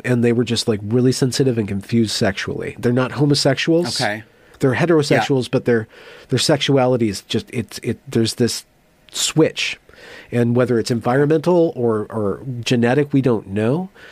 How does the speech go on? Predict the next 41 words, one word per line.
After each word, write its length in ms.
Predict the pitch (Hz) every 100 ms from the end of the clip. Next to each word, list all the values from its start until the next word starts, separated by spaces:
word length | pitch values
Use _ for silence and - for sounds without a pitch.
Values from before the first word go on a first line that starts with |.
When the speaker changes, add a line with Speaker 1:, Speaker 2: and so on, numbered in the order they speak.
| - - -
Speaker 1:
But 140 | 139 143
those 240 | 165 143
men 400 | 143 156 170 160
are 160 | 113 120
very 440 | 110 139 143 139
vulnerable, 600 | 120 117 123 120 101 95
and 120 | 101
they 100 | 123
actually 320 | 156 220 302 208
have 80 | 135
a 40 |
lot 260 | 117 117 113
of 60 |
gifts 260 | 110 98 -
to 100 | 101
give 220 | 104 -
to, 240 | 113 95 - - _ -
to 200 | 113 101
humanity. 840 | - 131 110 113 107 - - - - - -
And, 320 | 135 139 131
and 200 | 143 135
when 180 | 135 165
they're 140 | 156 139
not, 560 | 120 117 127 180 - - _ _ _ _ _ _ _ - 139
uh, 400 | 131 120 113 110 - -
w-, 220 | 151 170 151 139
they 240 | 139 160
are 400 | 156 165 170 160 -
in 120 | 143
our 200 | 135 123
popular 480 | - 139 - 139 135
imagination 600 | 123 120 131 120 110 120
associated 680 | 104 117 117 127 117 113 107
with 140 | 101
the 40 | -
people 260 | 117 113
who 100 | 110
are 80 | 107
trying 320 | - 120 110
to, 80 | 104
like, 260 | 101 95